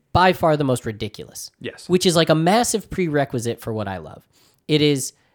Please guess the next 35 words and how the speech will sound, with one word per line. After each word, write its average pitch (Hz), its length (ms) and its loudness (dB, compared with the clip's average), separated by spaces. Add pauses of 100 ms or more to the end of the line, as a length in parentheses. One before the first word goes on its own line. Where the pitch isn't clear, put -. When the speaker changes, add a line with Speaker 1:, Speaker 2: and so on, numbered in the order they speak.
(160)
Speaker 1:
the 151 140 -2
first 220 300 0
movie 214 380 -2
is 160 140 -2
the 139 80 -4
best 110 260 -2
one. 98 240 -8 (520)
The 127 100 -2
second 180 440 0
one 202 360 2
is 156 440 -2 (760)
probably 156 300 2
the 156 80 2
worst 143 260 0
one, 135 140 -2
pretty, 127 300 -6
well, 143 160 2
no, 110 140 -2
the 98 120 -8
third 101 180 -8
one's 90 160 -14
the - 60 -12
worst - 140 -8
Speaker 2:
I 135 40 -2
Speaker 1:
one, 127 60 -4
but 143 60 0
Speaker 2:
think 147 120 -4
they 156 100 0
Speaker 1:
it's 143 180 -4
Speaker 2:
get - 20 -20
Speaker 1:
pretty 220 160 0
good. 143 100 -2
Speaker 2:
progressively 143 480 0
worse, 110 1160 -4
like, 113 360 -6